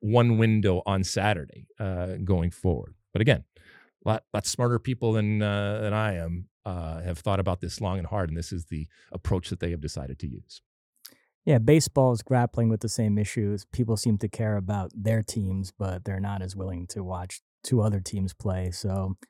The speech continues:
Speaker 2: well, the N F L, as you mentioned, what makes it so unique and so popular is that if you're an N F L fan, you'll watch any <laughs> N F L game that's put in front of you.
Speaker 1: Yeah, I mean, and that's kind of how I watched M L S. I just, any game. I mean, hell,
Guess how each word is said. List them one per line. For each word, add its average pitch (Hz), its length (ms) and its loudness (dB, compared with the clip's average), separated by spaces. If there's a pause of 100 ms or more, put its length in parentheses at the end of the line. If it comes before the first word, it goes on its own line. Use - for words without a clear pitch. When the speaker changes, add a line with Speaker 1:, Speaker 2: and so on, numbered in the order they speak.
(140)
Speaker 2:
well, 107 180 2
the 110 100 2
N 107 80 2
F 104 140 -2
L, 104 160 2
as 95 80 -2
you 98 80 -2
mentioned, 95 380 -2
what 101 100 0
makes 110 180 4
it 107 120 -2
so - 180 6
unique 113 460 6
and 95 100 -4
so 117 160 0
popular 101 460 -2
is 95 80 -2
that 104 100 -2
if 104 160 -6
you're 143 60 6
an 117 80 8
N 113 80 6
F 101 120 0
L 110 120 2
fan, 98 500 -2 (100)
you'll 107 160 0
watch 104 320 -2 (120)
any 143 240 8
<laughs> - 0 -
N 117 100 4
F - 180 0
L 214 120 6
game 143 260 2
that's 110 160 4
put 113 160 -2
in 107 80 2
front 110 180 0
of 104 60 2
you. 101 140 -4 (180)
Speaker 1:
Yeah, - 200 -2 (200)
I - 40 -6
mean, 90 280 -4 (160)
and 92 140 -2
that's 101 160 0
kind 110 200 2
of 98 60 2
how 92 420 2
I 92 260 -2 (220)
watched 85 520 -4 (720)
M 78 100 -6
L 90 140 -4
S. 69 280 -14
I - 40 -6
just, - 180 -8 (160)
any 107 200 2
game. 101 320 4 (460)
I 123 60 2
mean, 123 160 4
hell, 92 300 2